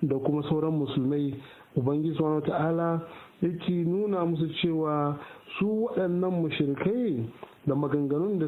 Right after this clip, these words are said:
suke faɗa kada su kasance sun sanya ku kun yi rauni. Kar ku raurana da waɗannan maganganu da suke faɗa. Domin kuwa su waɗansu jama'a ne 'yan kaɗan da suke kawo waɗansu al'amura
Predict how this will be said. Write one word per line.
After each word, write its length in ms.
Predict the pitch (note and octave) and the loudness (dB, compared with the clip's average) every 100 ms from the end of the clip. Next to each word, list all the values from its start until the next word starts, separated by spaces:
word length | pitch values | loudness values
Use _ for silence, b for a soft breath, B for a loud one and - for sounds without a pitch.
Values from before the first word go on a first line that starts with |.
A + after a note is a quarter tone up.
| D3 | 0
suke 400 | F#3+ - - D#3 | -2 -2 -2 0
faɗa 460 | D3 - F#3+ A3 F#3 B B B B - | 0 0 0 0 -2 B B B B -2
kada 340 | - G3+ F#3 - | 0 0 0 0
su 80 | C#3+ | 0
kasance 560 | D#3+ D3 C3+ B2+ C#3 C3+ - | 0 2 0 0 0 -2 0
sun 160 | C#3+ C#3 | -2 0
sanya 300 | - C3+ B2 A#2+ | 0 0 0 0
ku 100 | C#3 | 0
kun 200 | - B2+ | 0 2
yi 60 | B2+ | 2
rauni. 360 | C3 B2 - A#2 B B B B B - | 0 0 -2 -4 B B B B B -2
Kar 180 | A3+ | 0
ku 160 | D4+ F#3+ | 0 0
raurana 380 | D#3+ C#3+ E3+ D#3 | 2 0 0 0
da 80 | C3 | 0
waɗannan 400 | D3+ F#3 C#3+ C3+ | 0 0 0 2
maganganu 600 | B2+ B2 B2 D3 D#3+ D#3+ B B - | 2 0 2 0 0 -2 B B -4
da 80 | |
suke 320 | B2+ - - C#3+ | -4 -2 -2 0
faɗa. 340 | C3+ C3 A2+ - B B B B - | 0 0 -2 -8 B B B B -4
Domin 500 | C3+ C#3 D3 E3+ A#3 | 0 0 2 0 0
kuwa 540 | G#3 G#3 G3 F#3+ F#3+ G3 B B - - | 0 0 0 0 0 -2 B B -12 -2
su 60 | G#3+ | 0
waɗansu 680 | A3 A#3+ - G#3+ A3 G#3 A3 | 0 0 0 0 0 0 0
jama'a 580 | F#3 E3 F#3 E3 D3+ C#3 | 2 0 0 0 0 2
ne 260 | D3 D3+ - | 0 0 0
'yan 240 | D#3 F3 | 0 0
kaɗan 540 | E3+ C#3+ - E3 E3+ E3 B B - | -2 -2 0 0 0 -2 B B -4
da 60 | B2+ | -2
suke 320 | E3+ D#3+ D#3 B2 | -2 0 -2 -2
kawo 580 | C3 D3+ D3+ D#3+ D#3+ E3 | 0 0 0 0 0 0
waɗansu 340 | C3+ D#3+ D#3+ - | 0 0 0 -2
al'amura 640 | D3+ D#3 D3 E3+ E3+ C3+ | -2 0 0 2 0 -2